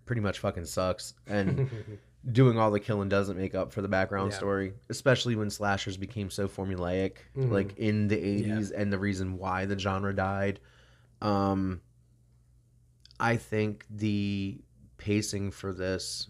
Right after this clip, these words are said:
Speaker 1: was fucking perfection because it gave a good backstory.
Speaker 2: Mm-hmm.
Speaker 1: It gave a lot of twists along the way, and the fucking ending was like, whoa,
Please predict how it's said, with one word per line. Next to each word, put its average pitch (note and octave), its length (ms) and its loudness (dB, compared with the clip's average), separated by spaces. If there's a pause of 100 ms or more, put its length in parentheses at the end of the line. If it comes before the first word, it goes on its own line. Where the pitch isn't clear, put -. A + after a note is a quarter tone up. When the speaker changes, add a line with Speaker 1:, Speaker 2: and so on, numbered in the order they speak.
Speaker 1:
was F#2 680 -2 (220)
fucking F#2 340 -10
perfection G2 600 -4
because F2+ 320 -6
it F#2 120 -6
gave F#2+ 260 -2
a F#2+ 160 0
good F#2+ 460 -2
backstory. G2 800 -4
Speaker 2:
Mm-hmm. A2+ 100 -8 (540)
Speaker 1:
It G#2+ 200 -4
gave G#2 220 2
a G2+ 60 -2
lot F#2+ 200 0
of F#2 120 -6
twists - 500 0
along G2 360 2
the F#2+ 80 0
way, F2+ 540 0 (460)
and G2+ 680 2
the G2+ 120 -2
fucking F#2+ 500 -4
ending G#2+ 460 0
was G2 360 2
like, G2 320 2 (260)
whoa, G2+ 400 2